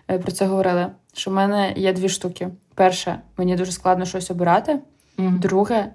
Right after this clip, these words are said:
Speaker 1: мені все треба тут і зараз.
Speaker 2: Мгм.
Speaker 1: Я страшенно не вмію терпіти. Ми з нею вчора так сміялись, бо я насправді не думала, що, я думала, що це, типу, в мене така
Speaker 2: Мгм.
Speaker 1: просто штука. Я, я бачила, що в мене вічим, от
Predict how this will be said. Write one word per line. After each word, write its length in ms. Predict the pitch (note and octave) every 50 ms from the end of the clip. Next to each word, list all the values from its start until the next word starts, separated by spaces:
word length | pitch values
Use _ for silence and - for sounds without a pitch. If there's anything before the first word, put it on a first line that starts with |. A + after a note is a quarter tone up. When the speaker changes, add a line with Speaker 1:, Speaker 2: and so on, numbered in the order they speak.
| _ -
Speaker 1:
мені 200 | F#3+ F3+ F#3 F#3
все 220 | F3+ - - G3+
треба 280 | G3 - G3+ F3 F#3 F3+
тут 260 | F3+ - F#3 F#3+ F#3
і 80 | - F#3+
зараз. 440 | F3 F3+ E3 D#3+ E3 F3 - - _ _ _ _ _ - -
Speaker 2:
Мгм. 240 | G3 F#3+ F#3 F3+ F3+
Speaker 1:
Я 180 | F3+ F#3+ F#3+
страшенно 720 | F#3+ - - - G#3 G3 F#3+ G3 - G3 F#3+ F#3+ G3 G#3 G#3
не 160 | G#3 G3 F#3+
вмію 240 | F#3 F#3 F#3 F#3 F3+
терпіти. 380 | F#3+ F3+ - - F3 E3+ -
Ми 120 | E3+ F#3 F#3
з 40 |
нею 160 | F#3+ G3+ G3+ F#3+
вчора 200 | G3 - G3+ G3
так 220 | G3 G3+ G3 G3
сміялись, 560 | - - G3+ F#3 F#3 F#3 G#3 B3+ C#4 C4+ -
бо 140 | - F#3+ G3
я 160 | F#3+ F#3+ G3
насправді 380 | G#3 G3+ G3+ G3+ G3+ G3 F#3+ G3
не 120 | F#3+ F#3+
думала, 340 | F3+ F#3 G3 G#3 G#3 G3+ G3+
що, 180 | G3 - - F3+ - -
я 140 | - F#3+ G3
думала, 180 | F#3+ G#3+ A3+ G#3+
що 120 | G#3+ - -
це, 100 | - G3
типу, 200 | - - G3 F#3
в 40 |
мене 280 | F#3 A3 B3+ F4 G4 F4
така 180 | - G3+ G3 G3
Speaker 2:
Мгм. 80 | G3 G3+
Speaker 1:
просто 240 | G3+ F#3+ - -
штука. 280 | F3+ - - F3+ - F#3
Я, 200 | F#3 G3 F#3+ - -
я 140 | - F#3+ G3
бачила, 280 | G#3+ G#3+ G#3 - G3
що 140 | F3+ - F#3+
в 20 |
мене 200 | F#3 F#3 F#3 F#3
вічим, 360 | F3+ G3+ A#3 C4 - C4 G#3+ G3
от 80 | F3+